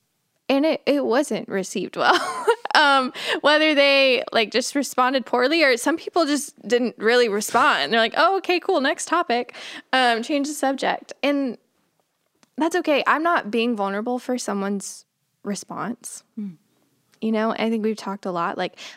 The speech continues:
Speaker 1: I'm being vulnerable to point people to Jesus,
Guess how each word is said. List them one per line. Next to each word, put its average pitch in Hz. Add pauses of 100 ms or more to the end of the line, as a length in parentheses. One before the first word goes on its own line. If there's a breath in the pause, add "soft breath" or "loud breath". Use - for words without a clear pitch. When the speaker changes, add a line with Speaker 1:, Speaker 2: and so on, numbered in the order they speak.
Speaker 1:
I'm 285
being 294
vulnerable 180
to 190
point 175
people 180
to 180
Jesus, -